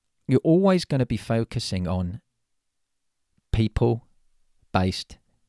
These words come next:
solutions. How can I make the world a better place for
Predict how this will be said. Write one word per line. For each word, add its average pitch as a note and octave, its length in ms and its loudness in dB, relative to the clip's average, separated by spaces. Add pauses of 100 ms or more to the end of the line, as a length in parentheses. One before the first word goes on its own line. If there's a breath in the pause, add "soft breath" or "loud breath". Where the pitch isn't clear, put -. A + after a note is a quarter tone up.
(120)
solutions. A2+ 840 -4 (1200)
How A#2 180 2
can D3+ 200 -2
I D3+ 100 2
make G2+ 260 0 (100)
the - 80 -2
world F#2+ 400 -2
a G#2 60 -6
better F#2 240 -6
place - 560 -8 (240)
for G2 460 -4